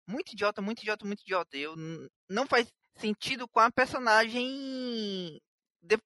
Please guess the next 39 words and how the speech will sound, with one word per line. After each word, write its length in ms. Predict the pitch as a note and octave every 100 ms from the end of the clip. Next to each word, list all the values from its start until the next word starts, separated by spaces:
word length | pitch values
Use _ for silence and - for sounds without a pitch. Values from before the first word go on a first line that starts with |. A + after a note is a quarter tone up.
| _ -
é, 640 | F#3 F#3+ F#3 F#3 F3+ F3+
depo-, 340 | E3 G3+ G#3+
do 80 | F#3
Zeb 300 | G3 G#3+ G3+
Wells 240 | G#3+ A3 G#3
em 80 |
diante, 500 | G3+ C#4 B3 F#3 -
de, 260 | F3+ D#3+ F#3
da 280 | F3+ F3+ F3
Novos 240 | F#3+ A#3+
Mutantes 320 | G#3+ G#3 G3+
do 80 | G3+
Zeb 140 | G3+ F#3
Wells 120 | F#3+
em 40 |
diante, 420 | A3 G3+ D#3+ - - _ _ _
eu 100 | F3
acho. 340 | E3 C#3+ - - _ _ _ _ -
Foi 100 | G#3+
praticamente 580 | B3+ C4 - B3 B3+ -
porque, 200 | D4 -
assim, 300 | A#3+ - A#3+
parece 220 | A3+ A#3
que 80 | A#3+
a 40 |
decisão 360 | A3+ - A3+ A3+
dela 200 | A3 A3+
foi, 200 | A#3+ G3+
"Ó, 160 | G3 A3
o 40 |
plot 420 | - G#3+ B3+ -
mandou 260 | A#3+ A#3 G#3
porque 140 | A3
a 40 | A3
gente 120 | A3+
precisa 280 | A#3 A3+ G#3+
de 60 |
uma 100 | A3+
vilã." 320 | A3 B3+ B3